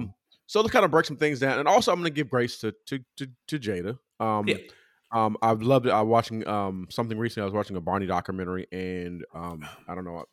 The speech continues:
Speaker 1: said this, but, um, one of the, the, the psychologists was basically saying,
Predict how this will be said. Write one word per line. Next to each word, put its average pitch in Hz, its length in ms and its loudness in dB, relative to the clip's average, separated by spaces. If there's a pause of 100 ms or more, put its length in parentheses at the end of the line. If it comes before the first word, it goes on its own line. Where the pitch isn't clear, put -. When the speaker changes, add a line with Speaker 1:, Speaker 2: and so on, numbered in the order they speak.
(140)
Speaker 1:
said 92 300 -6
this, 85 140 -10
but, 95 300 -8 (460)
um, 107 360 0
one 147 140 2
of 151 80 -2
the, 131 140 0 (120)
the, 110 260 0
the 98 360 -6 (380)
psychologists 117 720 0
was 101 80 -12
basically 107 300 -4
saying, 95 440 -6